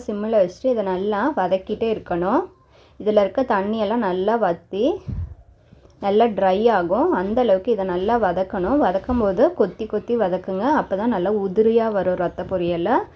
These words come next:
இல்லைன்னா நமக்கு கட்டி கட்டியாக இருக்கும். இப்போ பாருங்கள், நல்லா உதிரியாக ஓரளவுக்கு வந்துருச்சு.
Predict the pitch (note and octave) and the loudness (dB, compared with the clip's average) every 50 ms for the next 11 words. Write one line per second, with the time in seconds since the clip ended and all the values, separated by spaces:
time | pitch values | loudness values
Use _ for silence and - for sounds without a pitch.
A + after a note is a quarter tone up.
0 | - - - - - - G3 G#3+ C4 C#4+ A#3+ F#3+ F#3+ F#3 B3+ D4+ D#4 - G3 F3 | -20 -20 -20 -14 -8 -6 -2 0 2 2 2 0 0 0 0 0 2 0 -2 0
1 | - A3 G#3+ G3+ F#3+ - G#3 G#3 G#3+ G#3+ F#3+ F3 E3+ - - G#3 C4 F4 F4 C4 | 0 0 0 0 -2 -2 0 0 0 2 0 0 -2 -4 -2 0 0 0 0 -2
2 | A3 F#3+ F#3 A3 A3 G#3+ G3+ F#3 F3 G3+ A#3 A3+ G3 F3+ F3+ G3+ G#3 F#3 F3+ F3+ | -6 -6 -6 -6 -2 -2 -2 0 0 -2 -2 -2 -2 -2 -2 -2 -2 -2 -4 -4
3 | F3 A3+ A#3 A3+ G#3+ G#3+ A#3 A3 F#3+ F#3 F#3 F3+ E3+ E3+ - E3+ G3+ F3+ F3 F3 | -2 -2 0 2 2 2 4 2 2 2 2 0 -2 -2 -2 -2 -2 0 -2 -2
4 | F3 F#3+ F#3 E3 - - - | -2 -2 -4 -6 -6 -4 -2